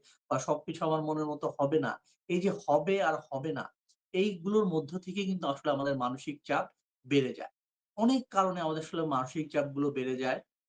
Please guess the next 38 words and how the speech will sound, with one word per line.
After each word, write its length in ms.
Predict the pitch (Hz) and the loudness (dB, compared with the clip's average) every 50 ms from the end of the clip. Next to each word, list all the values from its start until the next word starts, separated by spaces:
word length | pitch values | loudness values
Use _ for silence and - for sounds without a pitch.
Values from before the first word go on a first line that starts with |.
| _ _ | _ _
প্রাত্যহিক 640 | - 147 143 139 - - - 147 156 160 156 156 - _ _ _ _ _ _ _ _ - | 0 0 0 0 -4 -8 -4 0 0 0 0 0 -4 _ _ _ _ _ _ _ _ -10
জীবনেও 400 | 160 139 151 143 151 151 165 170 | -6 -2 0 0 2 2 2 2
আমাদের 340 | 160 139 139 139 131 139 139 | 2 2 2 2 0 2 2
এই 180 | 143 147 143 135 | 2 2 2 2
মানসিক 440 | 131 131 135 135 - - 147 - - | 2 0 -4 -4 -6 -8 -10 -6 -4
চাপ 200 | 151 135 - - - | -2 -2 -4 -4 -4
নিয়েই 240 | 139 143 160 180 185 | -4 -2 0 0 0
আমরা 180 | 165 156 151 | 2 0 0
কাজ 240 | 147 - 131 - - - | 0 0 -2 -4 -4 -6
করে 160 | 151 135 131 | -6 -4 -2
যাচ্ছি। 440 | 131 123 120 - - - - 208 220 - _ _ _ _ _ _ - | -2 -4 -6 -6 -10 -12 -10 -10 -10 -10 _ _ _ _ _ _ -4
যে 180 | 143 160 170 | 2 4 4
আসলে 280 | 175 165 - - - 220 | 4 4 2 0 -4 -4
মানসিক 500 | 185 - 139 160 160 - - 190 - - _ | -2 -2 -2 -2 -2 -4 -6 -8 -8 -8 _
চাপকে 360 | - 170 151 - - - 180 | 0 0 0 -2 -2 -8 -6
নিয়ন্ত্রণ 600 | 165 160 160 175 190 202 196 196 190 214 190 170 | -4 0 2 2 2 2 0 0 -2 -2 -2 -2
করে 280 | 160 - 139 123 117 120 - _ _ _ _ _ _ - | -2 -4 -4 -4 -4 -4 -6 _ _ _ _ _ _ 0
কাজগুলো 560 | 147 143 143 139 139 135 160 165 165 165 165 | 2 2 2 0 -2 0 0 2 2 0 0
করতে 360 | 165 - 170 170 165 - 190 | -2 -2 -4 -4 -2 -4 -4
পারে, 300 | - - 120 117 117 - | -2 -2 -2 -2 -4 -8
সে 220 | - - - 170 | -12 -8 -6 -6
কিন্তু 220 | 170 185 185 165 156 | -4 -4 -2 -2 -2
আসলে 220 | 151 - - 160 | -2 -2 -2 -6
সত্যিকার 500 | - - 170 - - - 160 - 139 127 | -4 -4 -6 -8 -8 -8 -6 -2 -2 -2
অর্থেই 280 | 127 127 - - 160 160 | -2 -4 -4 -2 0 0
একজন 280 | 147 139 139 143 143 143 - _ _ _ _ - | 0 0 0 -2 -2 -2 -6 _ _ _ _ -2
অলরাউন্ডার। 560 | 127 131 135 131 127 123 123 120 113 107 - - - _ _ _ _ _ _ _ _ - | 0 2 2 2 2 0 -2 -2 -4 -4 -6 -8 -10 _ _ _ _ _ _ _ _ -6
এ-, 100 | 165 156 - - | -6 -4 0 2
এই 260 | 202 226 262 254 226 | 2 4 4 2 2
যে 100 | 254 277 | 4 4
মানসিক 480 | 208 156 147 160 156 - - 208 190 - - | 4 4 2 0 0 -4 -6 -8 -8 -4 0
চাপ 240 | 185 156 156 156 - - | 0 2 0 0 -2 -4
নিয়ে 160 | 160 160 165 | -2 -2 -2
প্রতিনিয়ত 600 | 160 165 160 - 185 160 147 147 156 170 175 170 185 | -2 -4 -4 -4 -4 -4 -4 -2 -2 -2 -2 0 0
আমরা 240 | 165 147 143 143 139 | 0 2 2 0 0
যুদ্ধ 320 | 139 156 147 135 - 160 | -2 -4 -8 -8 -8 -6
করে 220 | 156 170 156 147 | -2 0 2 2
যাচ্ছি, 460 | 131 120 113 - - - - 120 110 | 2 2 -2 -2 -4 -8 -8 -8 -8